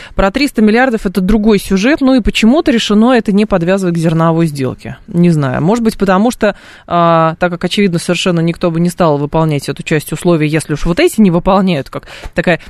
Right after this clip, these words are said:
н-, небольшая тонкость в виде подключения к системе, то, как бы, ну, наверное, выглядело бы это все еще более странно, если бы говорили. Но мы продолжаем, конечно, оставаться в сделке, но требуем, чтобы нам вернули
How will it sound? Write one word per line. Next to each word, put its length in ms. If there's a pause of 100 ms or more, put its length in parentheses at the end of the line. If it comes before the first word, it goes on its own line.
н-, 220
небольшая 600
тонкость 520
в 20
виде 200
подключения 760
к 40
системе, 680 (340)
то, 280
как 180
бы, 100
ну, 180
наверное, 380
выглядело 400
бы 140
это 140
все 160
еще 200
более 280
странно, 420
если 260
бы 100
говорили. 320
Но 60
мы 140
продолжаем, 520
конечно, 380
оставаться 460
в 20
сделке, 380
но 100
требуем, 300
чтобы 240
нам 140
вернули 360